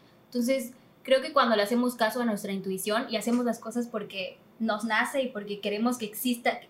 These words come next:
queremos que eso exista en el mundo porque sentimos que hace falta, eh, es como el primer paso. Pero luego cuando encuentras personas y dices, "Oye, ¿sabes qué? Yo tengo la misma idea que tú o tengo la misma inquietud que tú",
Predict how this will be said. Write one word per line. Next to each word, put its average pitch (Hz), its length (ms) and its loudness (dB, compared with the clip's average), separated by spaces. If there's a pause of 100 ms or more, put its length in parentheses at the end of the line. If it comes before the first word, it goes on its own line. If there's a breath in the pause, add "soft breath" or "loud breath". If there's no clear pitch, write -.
(120)
queremos 277 320 2
que - 180 -8
eso 294 220 4
exista 262 340 -4
en 247 60 2
el 214 120 0
mundo 240 280 2
porque 202 400 -4 (500)
sentimos 262 420 2
que 254 100 0
hace 233 180 0
falta, 233 500 0 (840 soft breath)
eh, 226 300 0
es 233 240 0 (400)
como 226 400 4
el 233 160 0
primer 233 340 2
paso. 196 400 -4
Pero 240 160 4
luego 262 340 4
cuando 233 240 2
encuentras 240 360 2
personas 233 420 -2
y 226 80 -4
dices, 220 380 -4
"Oye, 233 260 0
¿sabes 233 280 0
qué? 220 280 -6
Yo 214 140 -6
tengo 220 220 -6
la 208 140 0
misma 220 280 -2
idea 202 180 -4
que 202 100 -14
tú 208 280 -10
o - 60 -10
tengo 214 220 -4
la 208 120 -2
misma 220 260 0
inquietud 208 320 -6
que 202 140 -12
tú", 240 260 -6